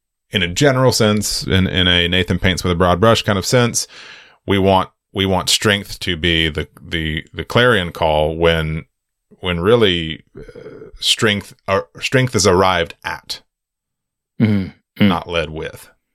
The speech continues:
Speaker 1: right?
Speaker 2: Yeah.
Speaker 1: You know, it's
Speaker 2: Oh,
Speaker 1: like you,
Speaker 2: absolutely.
Speaker 1: you, you get there. You, you, you don't start there. And,
Speaker 2: Mm-hmm.
Speaker 1: and, and damn, we, we sorely missed that boat.
Speaker 2: Absolutely. I'm gonna,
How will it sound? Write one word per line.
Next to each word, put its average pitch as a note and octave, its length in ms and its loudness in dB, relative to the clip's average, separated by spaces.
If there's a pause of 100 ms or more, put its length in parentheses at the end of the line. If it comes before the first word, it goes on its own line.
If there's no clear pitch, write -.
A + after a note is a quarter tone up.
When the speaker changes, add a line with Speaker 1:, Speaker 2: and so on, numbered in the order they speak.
(120)
Speaker 1:
right? G#2+ 280 -4
Speaker 2:
Yeah. F#2+ 280 0
Speaker 1:
You E2+ 60 -12
know, D#2 160 -8
it's G2 80 0
Speaker 2:
Oh, A#2 60 4
Speaker 1:
like F#2 200 0
you, A#2+ 80 -4
Speaker 2:
absolutely. G2 600 0 (760)
Speaker 1:
you, E2+ 220 -8
you - 20 -10
get F2+ 340 -2
there. D#2 460 -10 (560)
You, E2+ 180 -16 (220)
you, - 80 -20 (100)
you E2+ 140 -12
don't F#2+ 260 -4
start - 460 0
there. D#2 380 -14 (400)
And, D#2 260 -12
Speaker 2:
Mm-hmm. F2 240 2
Speaker 1:
and, G2+ 260 2 (920)
and D#2 160 -20
damn, E2 360 -8
we, F#2 300 -8
we F#2+ 320 -12 (640)
sorely D#2 580 0
missed D#2 280 -10
that E2 220 -4
boat. - 260 -12 (560)
Speaker 2:
Absolutely. A2 600 4
I'm B2 120 2
gonna, A2 380 4